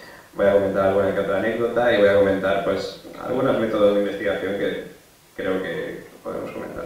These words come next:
entre todos. Y luego, para terminar, pues, tenemos una, una mesa redonda. Eh, habíamos hablado, y esto te lo digo ahora, Rosa María, está su-, surgiendo espontáneamente, eh, de que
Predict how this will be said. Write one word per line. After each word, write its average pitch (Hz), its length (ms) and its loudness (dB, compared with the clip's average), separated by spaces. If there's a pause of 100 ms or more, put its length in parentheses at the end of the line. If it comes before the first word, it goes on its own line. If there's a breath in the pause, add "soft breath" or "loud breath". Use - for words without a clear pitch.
entre - 180 -16
todos. - 280 -14 (540 loud breath)
Y - 80 -8
luego, - 180 8
para - 400 8
terminar, 104 580 6
pues, 104 140 2 (160)
tenemos 104 380 4
una, 98 680 4
una 101 120 0
mesa 104 260 0
redonda. - 560 4 (260)
Eh, 90 680 0 (920)
habíamos 104 400 6
hablado, - 720 8
y 117 40 -6
esto 117 160 -4
te - 120 -2
lo 104 60 2
digo 117 160 4
ahora, 120 160 8
Rosa - 240 2
María, 120 400 4
está 107 440 2
su-, 104 320 -4
surgiendo - 380 -2
espontáneamente, 117 840 2 (520 loud breath)
eh, 101 600 4
de 113 140 -6
que 107 100 -4